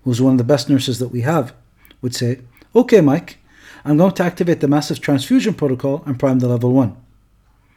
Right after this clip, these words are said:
To which the T T L, Mike, would say, "That's great. Thanks, John." And subsequently, the receiver or the nurse would say, "Mike, level one is primed. Blood is on the way."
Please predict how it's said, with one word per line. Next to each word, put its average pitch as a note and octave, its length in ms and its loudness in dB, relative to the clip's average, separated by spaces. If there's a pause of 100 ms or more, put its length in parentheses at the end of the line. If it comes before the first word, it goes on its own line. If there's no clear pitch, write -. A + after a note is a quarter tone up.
(600)
To A3 120 2
which G3 220 6
the E3+ 100 -4
T E3+ 180 -2
T E3 200 2
L, D#3 400 2
Mike, B2 420 0 (220)
would B2 160 -4
say, A#2+ 280 -4 (680)
"That's C#3 220 -2
great. - 400 2 (200)
Thanks, D3 300 0
John." G#2+ 280 -6 (1000)
And F#3 260 0
subsequently, D3 840 0 (800)
the C#3 140 2
receiver C3+ 600 0
or A#2+ 220 -6 (300)
the B2+ 120 0
nurse C#3+ 300 2
would B2 140 -4
say, A#2+ 240 -4 (100)
"Mike, D3 360 0
level D3+ 260 2
one D3 120 6
is C3 100 2
primed. G#3 440 0 (500)
Blood D#3+ 160 6
is C#3 120 6
on C3 160 4
the B2 80 2
way." G#2+ 220 -6